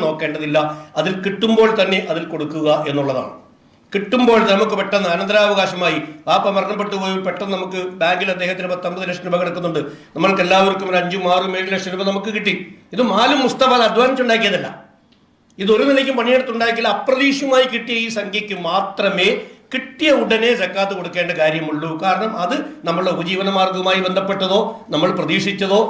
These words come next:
അതിൻ്റെ ബേസിൽ നമ്മൾ ജീവിതം കെട്ടിപ്പടുത്തതോ ഒന്നുമല്ല. അപ്പോൾ അത് ആ സംഖ്യ നമുക്ക് കിട്ടുകയാണെങ്കിൽ അത് എൺപത്തഞ്ച് ഗ്രാമിൻ്റെ മുകളിലുണ്ടെങ്കിൽ അതിന് അത്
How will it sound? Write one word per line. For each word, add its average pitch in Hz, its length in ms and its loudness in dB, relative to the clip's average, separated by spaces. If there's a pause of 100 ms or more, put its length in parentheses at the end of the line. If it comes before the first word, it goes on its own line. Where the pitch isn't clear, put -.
(300)
അതിൻ്റെ 190 300 2
ബേസിൽ 196 320 2
നമ്മൾ 196 220 0
ജീവിതം 190 300 -4
കെട്ടിപ്പടുത്തതോ 185 520 -2
ഒന്നുമല്ല. 170 400 4 (760)
അപ്പോൾ 214 180 2
അത് - 80 2 (100)
ആ 262 100 6 (260)
സംഖ്യ 196 340 0
നമുക്ക് 165 300 0
കിട്ടുകയാണെങ്കിൽ 151 680 -2 (320)
അത് 165 120 0 (140)
എൺപത്തഞ്ച് 185 420 0
ഗ്രാമിൻ്റെ 160 400 2
മുകളിലുണ്ടെങ്കിൽ 147 640 0 (380)
അതിന് 190 360 4 (180)
അത് 139 120 -2